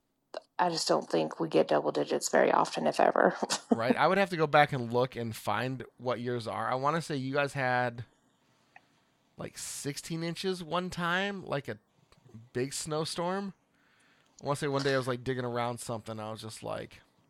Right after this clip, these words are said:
Speaker 2: hmm.
Speaker 1: Which, that's very possible. And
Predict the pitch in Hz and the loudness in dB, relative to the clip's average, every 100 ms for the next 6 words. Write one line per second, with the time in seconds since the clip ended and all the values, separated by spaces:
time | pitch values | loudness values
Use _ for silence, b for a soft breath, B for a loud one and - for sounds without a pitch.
0 | _ _ _ _ - 117 110 254 - 285 | _ _ _ _ -10 -8 8 10 12 12
1 | - 196 240 247 220 - 175 170 170 160 | 12 12 12 12 10 8 6 4 4 4
2 | 151 170 175 165 165 | 8 10 12 10 6